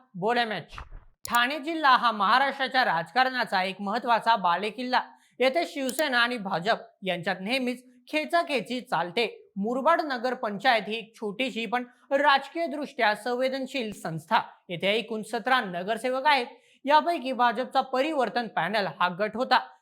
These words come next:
जो पक्षाच्या अंतर्गत नाराजगीमुळे वेगळा झाला होता. पण आता या पॅनलमधील तब्बल आठ नगरसेवकांनी शिवसेना शिंदे गटात प्रवेश केला आहे.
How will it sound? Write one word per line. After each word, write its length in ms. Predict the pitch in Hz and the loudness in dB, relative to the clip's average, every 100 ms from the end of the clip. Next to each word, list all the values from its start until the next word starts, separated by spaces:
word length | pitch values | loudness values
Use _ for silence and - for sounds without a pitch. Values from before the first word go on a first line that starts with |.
| - | -8
जो 100 | 226 | -6
पक्षाच्या 540 | - 285 277 330 339 349 339 | 0 0 0 -2 0 -4 -4
अंतर्गत 460 | 247 269 277 285 277 | -4 -2 -2 -4 -4
नाराजगीमुळे 840 | 214 175 180 220 214 277 262 220 208 | -4 0 2 2 0 -4 -2 -2 -2
वेगळा 400 | 160 156 175 202 | -4 -4 -2 0
झाला 260 | 214 233 | 2 2
होता. 220 | 240 247 214 - - | 2 2 -2 -2 -8
पण 160 | 160 | -2
आता 260 | 175 180 202 - _ _ 262 | 0 2 2 0 _ _ 2
या 120 | 311 | 4
पॅनलमधील 800 | 320 262 269 302 311 247 247 247 | 4 2 2 -2 -4 -4 -2 -2
तब्बल 220 | 220 262 277 - | 0 0 -2 2
आठ 280 | 269 339 320 | 4 4 0
नगरसेवकांनी 920 | 254 240 269 262 190 202 214 247 247 - - _ | -2 0 -2 -2 -4 -2 0 -2 -4 -8 -18 _
शिवसेना 520 | - 240 226 233 226 | -4 -4 -2 0 0
शिंदे 400 | 220 - 190 208 | -2 -6 -4 -2
गटात 220 | 233 247 220 | 2 2 0
प्रवेश 460 | - 285 240 240 | 0 0 2 0
केला 480 | 240 - 175 165 190 | -4 -14 -8 0 4
आहे. 220 | 214 240 | 4 2